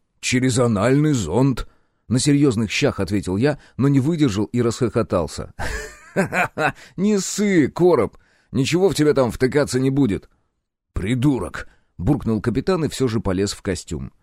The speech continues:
Как только он разместился в ложе, скафандр захлопнулся. Некоторое время ничего не происходило, а затем робот поднял руку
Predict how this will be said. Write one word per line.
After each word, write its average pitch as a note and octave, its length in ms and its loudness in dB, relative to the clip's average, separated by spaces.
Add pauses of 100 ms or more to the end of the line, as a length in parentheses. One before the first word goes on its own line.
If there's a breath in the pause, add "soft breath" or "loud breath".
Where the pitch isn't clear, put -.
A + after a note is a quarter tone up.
(380)
Как B2+ 180 -4
только E3 240 0
он B2+ 120 0
разместился A2+ 680 -2
в D2+ 100 -8
ложе, C#3+ 280 -2
скафандр G#2+ 580 -4
захлопнулся. E2 960 -6 (320)
Некоторое A#2 440 0
время D#3 280 0
ничего G#2 340 -4
не F2 100 -4
происходило, B2 640 -2
а - 20 -4
затем G2 340 -4
робот D3 360 -2
поднял D#2+ 420 -2
руку C#3 320 -2